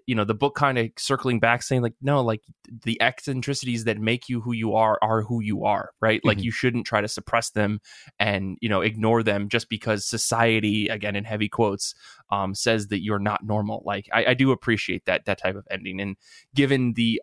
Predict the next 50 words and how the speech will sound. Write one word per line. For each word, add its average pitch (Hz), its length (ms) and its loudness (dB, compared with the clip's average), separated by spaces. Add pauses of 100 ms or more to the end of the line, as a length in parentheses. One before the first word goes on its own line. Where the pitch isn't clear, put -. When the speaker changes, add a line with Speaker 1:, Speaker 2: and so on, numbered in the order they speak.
(160)
Speaker 1:
the 127 320 -4
craziness 147 720 0
that 117 120 -2
happens 117 440 -2
throughout 110 160 0
that 104 120 2
whole 117 140 2
Doom 123 220 0
Patrol 107 320 -2
run, 104 220 2
where 107 120 0
it - 60 -16
feels 131 320 0
like 107 120 0
there 104 120 2
are 104 60 -2
so - 240 2
many 139 160 2
characters 113 460 0
that 104 120 0
are 98 60 4
trying 117 360 0
to 104 120 -10
fix - 400 -6
something 110 340 -2
about 104 260 2
themselves, 104 600 0 (420)
with, 135 260 0 (220)
with 139 160 2
some 120 160 2
exceptions, 104 640 -2 (360)
Speaker 2:
Yeah. 104 200 4
Speaker 1:
um, 95 200 -8 (180)
it's 123 140 2
interesting 147 420 2
to 110 60 -6
see - 180 -4
that 107 200 -4
that 113 220 2
is 117 160 -2
kind 120 160 2
of 107 80 2
the 110 80 0
final 117 300 2
conclusion 117 560 -4
of 104 100 -6
the 101 80 -8
book. 117 260 0
And 113 80 0
it's, - 240 -6